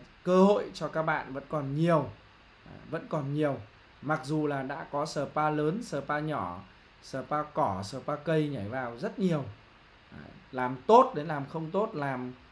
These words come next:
uy tín lẫn là làm, à, ba lăng nhăng rồi, à, à, kiểu như là kiếm tiền ăn sổi,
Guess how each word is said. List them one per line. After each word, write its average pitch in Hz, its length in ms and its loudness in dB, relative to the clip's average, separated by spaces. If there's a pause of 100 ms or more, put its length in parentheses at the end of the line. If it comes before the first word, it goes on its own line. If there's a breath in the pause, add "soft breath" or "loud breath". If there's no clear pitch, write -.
(180)
uy 196 240 2
tín 185 240 8
lẫn 208 240 -2
là 165 100 -2
làm, 127 400 -2
à, 117 160 -12 (500)
ba 165 180 6
lăng 180 220 4
nhăng 180 400 2
rồi, 127 280 -6
à, 120 100 -10 (720)
à, 117 240 -12 (520)
kiểu 139 200 0
như 120 260 -4
là 139 180 -6
kiếm 151 220 -4
tiền 151 220 2
ăn 156 200 -4
sổi, 127 460 0